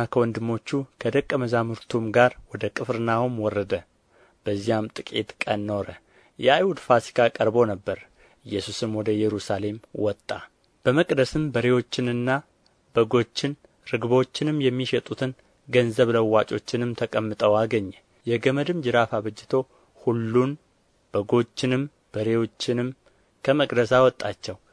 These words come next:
የለዋጮችንም ገንዘብ አፈሰሰ፣ ገበታዎቻቸውንም ገለበጠ።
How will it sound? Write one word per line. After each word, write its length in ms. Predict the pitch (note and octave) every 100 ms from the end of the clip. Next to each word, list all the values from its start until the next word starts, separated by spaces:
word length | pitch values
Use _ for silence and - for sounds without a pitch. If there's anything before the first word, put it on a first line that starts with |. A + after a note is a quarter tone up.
| _ _
የለዋጮችንም 840 | C3 D3 A#2+ G#2+ - - - A2 G#2+ G#2+
ገንዘብ 360 | G#2 G#2 A2
አፈሰሰ፣ 460 | A2 A2 A2+ - G2+ - - _ _
ገበታዎቻቸውንም 1000 | B2+ A#2+ A2 G2+ G2+ G#2 G2 - G2+ G2+ A2
ገለበጠ። 460 | A#2 A#2 G#2+ G#2+